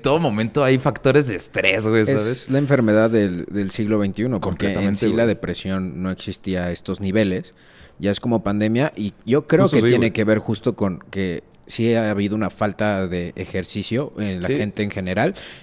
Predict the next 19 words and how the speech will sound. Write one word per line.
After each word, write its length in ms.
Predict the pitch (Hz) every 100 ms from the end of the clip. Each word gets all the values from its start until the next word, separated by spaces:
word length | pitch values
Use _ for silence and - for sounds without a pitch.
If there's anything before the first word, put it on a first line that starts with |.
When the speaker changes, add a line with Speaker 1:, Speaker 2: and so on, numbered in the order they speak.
| -
Speaker 2:
y 80 | 110
de 100 | 104
mala 220 | 101 135
alimentación. 680 | 156 147 139 147 147 196 123 - -
Speaker 1:
Sí. 160 | 117
Speaker 2:
Cuando 280 | 110 107 110
entra 260 | 113 117 123
toda 400 | - 120 123 113
esta 160 | -
industria 400 | 113 113 - 113
de 80 | 101
la 140 | 92 92
fast 340 | 120 113 -
food 220 | 117 110
y 160 | 92 92
que 120 | 95
se 140 | -
vuelve 340 | 92 107 107 107
algo, 720 | 101 101 101 98 95 87